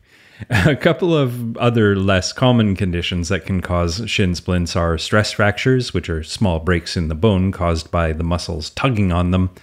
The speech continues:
and compartment syndrome, which is the pressure that builds up in the muscle compartments. Now, the most common cause of shin splints is wearing shoes with positive heels, and I, I don't just mean those fancy stilettos.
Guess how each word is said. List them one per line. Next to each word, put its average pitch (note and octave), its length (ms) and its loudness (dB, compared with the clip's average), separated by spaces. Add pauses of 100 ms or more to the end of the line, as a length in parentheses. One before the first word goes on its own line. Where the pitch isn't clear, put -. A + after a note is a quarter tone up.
(200)
and G2+ 440 0
compartment G#2+ 840 -2 (140)
syndrome, E2+ 880 -2
which F#2 260 -2
is F2 320 -2
the G2+ 120 0
pressure - 580 -4
that D#2 260 -8
builds F#2 300 2
up F2 180 0
in F2 80 -2
the D#2+ 60 -2
muscle F2+ 320 -2
compartments. D#2+ 680 -10 (1040)
Now, C#3 180 4
the C3+ 120 2
most C4 420 0 (160)
common C#3+ 580 2
cause F2 720 -2
of G2 520 -4
shin D#2+ 320 -8
splints G2 480 -4
is A2+ 340 0
wearing B2+ 460 2
shoes G2 500 0
with F#2 280 -2
positive E2+ 560 -2
heels, D2+ 540 -4
and E2+ 160 0
I, E2+ 240 -2
I F2 120 -2
don't E2+ 260 -6
just - 220 -8
mean E2+ 180 -2
those E2+ 280 -4
fancy - 440 -8
stilettos. F#2+ 720 0